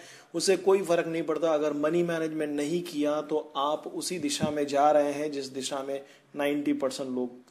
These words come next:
जाते हैं, मतलब कि loss की दिशा में ही आप जा रहे हैं, right? तो वो हमने देखा कि पहले हमारे account size के हिसाब से हमारे lot size कितने होने चाहिए,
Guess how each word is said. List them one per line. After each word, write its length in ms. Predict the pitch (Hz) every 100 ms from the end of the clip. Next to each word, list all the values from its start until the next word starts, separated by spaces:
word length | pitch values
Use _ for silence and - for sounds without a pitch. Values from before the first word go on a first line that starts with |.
| -
जाते 300 | 127 120 -
हैं, 200 | 127 120
मतलब 320 | 120 - 131
कि 120 | - 123
loss 500 | 120 135 147 147 - -
की 80 | 127
दिशा 340 | 120 123 120
में 140 | 120
ही 240 | 120 127 131
आप 280 | 143 214 - - - _ 127
जा 320 | 127 135 131
रहे 260 | 127 120 117
हैं, 240 | 117 123 - 127
right? 340 | 139 196 214 - - - - -
तो 60 | 151
वो 220 | 139 196
हमने 260 | 170 170
देखा 280 | 147 143 151
कि 120 | 151 165
पहले 300 | 139 143 151
हमारे 320 | 143 147 160
account 440 | 135 131 151 208
size 360 | - - 170 190
के 120 | -
हिसाब 320 | 135 131 123
से 140 | 123 135
हमारे 320 | 127 127 127
lot 260 | 127 135 190
size 240 | 208 196
कितने 280 | 196 180 190
होने 260 | 175 180 175
चाहिए, 440 | 175 170 180 196